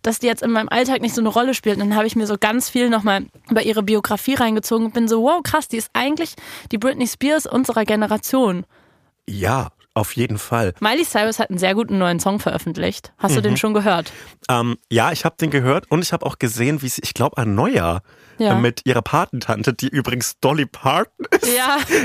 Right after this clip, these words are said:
Speaker 2: äh, Wrecking Ball gesungen hat. Und da ging mir irgendwie ein Herz auf.
Speaker 1: Das war aber auch, es war ein bisschen komisch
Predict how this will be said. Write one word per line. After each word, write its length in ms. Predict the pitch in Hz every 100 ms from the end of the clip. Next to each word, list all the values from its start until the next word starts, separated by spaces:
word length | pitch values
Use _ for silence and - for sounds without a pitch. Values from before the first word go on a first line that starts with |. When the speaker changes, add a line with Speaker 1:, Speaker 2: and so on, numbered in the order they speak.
| -
Speaker 2:
äh, 220 | 139 135
Wrecking 320 | - 202 - -
Ball 200 | 104 104
gesungen 400 | 107 107 98 92
hat. 140 | 95
Und 180 | - 127
da 40 |
ging 220 | 135 160 165
mir 140 | 165
irgendwie 220 | 143 143
ein 60 | 147
Herz 260 | - 175 - -
auf. 160 | 95
Speaker 1:
Das 160 | 233 -
war 100 | 247
aber 200 | 240 -
auch, 120 | 226 -
es 140 | 214
war 120 | 254 254
ein 80 |
bisschen 260 | 262 294 294
komisch 560 | - 339 381 466 -